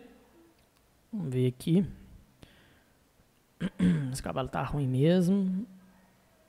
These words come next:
Esse aqui também não tá legal. Corrida sem favorito, tá, galera? Esse cavalo aqui, nove,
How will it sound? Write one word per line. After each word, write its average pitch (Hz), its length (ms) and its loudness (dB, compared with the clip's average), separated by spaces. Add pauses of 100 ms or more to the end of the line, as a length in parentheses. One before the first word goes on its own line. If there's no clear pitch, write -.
(1000)
Esse - 120 -16
aqui - 80 -18
também 127 200 -6
não 139 140 -2
tá 170 140 -4
legal. 143 600 2 (1200)
Corrida 139 300 0
sem 143 220 0
favorito, 147 520 4
tá, 143 160 -2
galera? 117 400 -4 (1120)
Esse 208 260 2
cavalo 170 300 6
aqui, 151 160 2
nove, 147 320 4